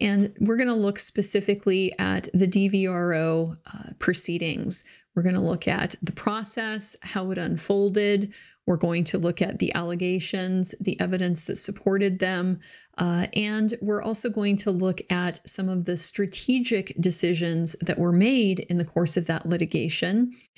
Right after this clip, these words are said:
and the downstream consequences that we are beginning to see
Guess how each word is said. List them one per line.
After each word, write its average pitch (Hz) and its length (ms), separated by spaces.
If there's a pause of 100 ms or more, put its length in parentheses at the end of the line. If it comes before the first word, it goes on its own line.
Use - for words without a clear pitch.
(320)
and 277 340
the 262 140
downstream 285 500
consequences - 1120
that 175 400 (100)
we 185 240
are 190 120
beginning 190 460
to 196 140
see 202 540